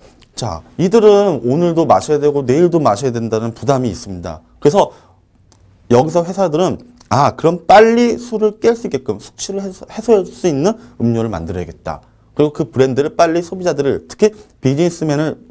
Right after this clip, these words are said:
타겟으로 해서 마음속에 인지시켜야겠다라고 보는 거죠. 실질적으로 우리 브랜드가 상당히 많이 나와 있습니다. 이런 음료가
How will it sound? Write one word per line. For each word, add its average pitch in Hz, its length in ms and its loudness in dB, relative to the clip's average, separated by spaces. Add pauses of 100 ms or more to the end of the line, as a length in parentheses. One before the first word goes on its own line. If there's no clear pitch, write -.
타겟으로 185 360 0
해서 190 260 0 (420)
마음속에 131 640 -2
인지시켜야겠다라고 127 1200 -4
보는 95 240 -6
거죠. 76 280 -8 (1200)
실질적으로 214 500 4
우리 131 260 0
브랜드가 131 1040 -2
상당히 180 240 -2
많이 120 160 -4
나와 120 240 0
있습니다. 92 360 -10
이런 113 260 -4
음료가 107 420 -2